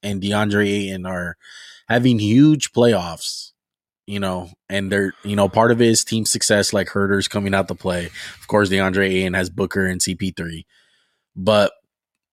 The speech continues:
it's just very interesting that we still give Luka, like, a lot of credit because he's just so amazing.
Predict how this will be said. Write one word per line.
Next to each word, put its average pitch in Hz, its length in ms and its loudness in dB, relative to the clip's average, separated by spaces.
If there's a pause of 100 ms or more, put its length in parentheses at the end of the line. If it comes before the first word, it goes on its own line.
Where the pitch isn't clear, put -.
(140)
it's 104 160 2
just 123 200 2
very 120 320 6
interesting 107 580 -2
that 90 400 -2
we 101 220 -2
still 110 260 2
give 104 220 2
Luka, 107 340 2
like, 92 220 -2
a 90 80 -4
lot 87 240 0
of 90 80 0
credit 110 280 2
because 92 300 -4
he's 101 220 -2
just 95 260 -2
so 101 220 0
amazing. 95 500 -2